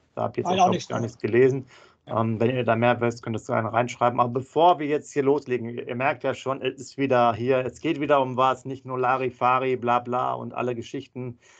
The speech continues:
Speaker 1: wer sich dreimal die Schuhe bindet, sondern richtig
Speaker 2: <laughs>
Speaker 1: Fußball. Äh, muss ich ja sagen, bei uns kam mir das, in der Community kam mir das, äh, Trikot, das Auswärtstrikot, das wir ja auch wahrscheinlich jetzt am Montag tragen, sehr gut an.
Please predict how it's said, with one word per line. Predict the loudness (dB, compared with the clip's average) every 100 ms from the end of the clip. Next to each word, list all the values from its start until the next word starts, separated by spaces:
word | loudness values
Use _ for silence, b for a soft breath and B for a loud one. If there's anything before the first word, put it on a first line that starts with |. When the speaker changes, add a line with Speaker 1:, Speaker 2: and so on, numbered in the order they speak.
| b _
Speaker 1:
wer | -4
sich | -2 -4
dreimal | 0 2 2 0
die | -4
Schuhe | -4 -2
bindet, | 2 2 2 -4
sondern | -2 -2 0
richtig | -2 -4 -6 -8
Speaker 2:
<laughs> |
Speaker 1:
Fußball. | -8 -8 0 2 2 -2 _ b b b b b _ -2
Äh, | 2
muss | 2 2
ich | 2
ja | 4
sagen, | 6 4 2
bei |
uns | -2 -4 -4 -6 -2
kam | 2 2
mir | 2
das, | -4 -6 -10
in | -8
der | -8
Community | -4 -4 -4 -6 -12
kam | -10 -6 -4
mir |
das, | -2 -4 -6
äh, | -4 -2 0 -2 -6 -8
Trikot, | -12 -6 -2
das | 0 0
Auswärtstrikot, | -4 -2 -6 -8 -10 -8 -4
das | -4 0
wir | 2
ja | 4 4
auch | 2 -2
wahrscheinlich | -4 -2 -4 -4
jetzt | -6 -6
am | -6
Montag | -6 -4 -6 -6
tragen, | -4 -2 -2
sehr | -2 -2
gut | -2 -4
an. | -4 -6 -8